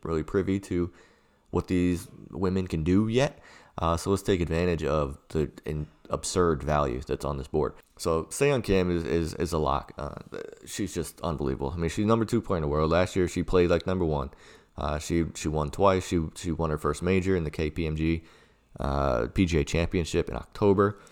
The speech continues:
And, I mean, the stats just across the board. Gained ten yards on driving. She gained ten strokes on gr-, driving distance. Uh, so she's obviously long enough to contend, to compete on this golf course.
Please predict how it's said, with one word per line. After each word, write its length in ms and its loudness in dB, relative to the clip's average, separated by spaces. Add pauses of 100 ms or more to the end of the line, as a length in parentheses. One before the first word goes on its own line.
(180)
And, 300 0
I 40 -2
mean, 180 0
the 60 0
stats 380 0
just 220 -2
across 320 2
the 80 -6
board. 300 2 (400)
Gained 340 2
ten 240 2
yards 540 4
on 560 0
driving. 400 2 (120)
She 140 -8
gained 260 0
ten 160 -2
strokes 300 0
on 80 -6
gr-, 100 -4
driving 380 0
distance. 540 0 (440)
Uh, 220 -2
so 160 2
she's 400 0
obviously 640 0
long 340 0
enough 340 -2
to 120 -4
contend, 460 -4 (640)
to 140 -2
compete 340 -2
on 120 -6
this 120 -4
golf 240 2
course. 300 0